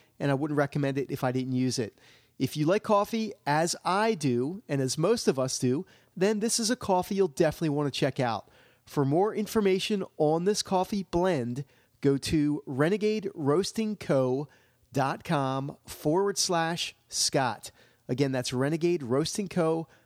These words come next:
dot com forward slash Scott. It's an awesome coffee, and I guarantee you'll love it. A few quick things here before we get into this week's show. First of all, an update on Scientific Strength. I announced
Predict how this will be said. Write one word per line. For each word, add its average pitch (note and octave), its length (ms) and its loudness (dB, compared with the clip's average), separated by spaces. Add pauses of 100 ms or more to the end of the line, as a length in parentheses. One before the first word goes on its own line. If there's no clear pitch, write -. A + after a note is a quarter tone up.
(160)
dot C3+ 280 0
com C#3+ 340 -2
forward C3+ 380 -2
slash C3 540 -2
Scott. A2 520 -2 (460)
It's C#3 160 0
an C3+ 180 -2
awesome F3+ 380 2
coffee, G3 540 0 (360)
and C3 100 -4
I C3 80 0
guarantee C#3+ 720 0
you'll C3+ 280 2
love C3+ 260 2
it. A2+ 160 -8 (500)
A - 60 -2
few D4+ 200 2
quick C4+ 200 0
things G3+ 280 2
here F#3 140 4
before E3 260 0
we E3 80 0
get D3+ 160 2
into E3 220 -2
this D3+ 180 0
week's - 280 0 (140)
show. C3 680 0 (580)
First B3 280 2
of A#3 60 6
all, G#3+ 80 4
an G3 120 2
update F3+ 260 2
on E3 120 -2
Scientific D#3 560 0
Strength. B2+ 500 -4 (1120)
I D3 180 2
announced E3 580 0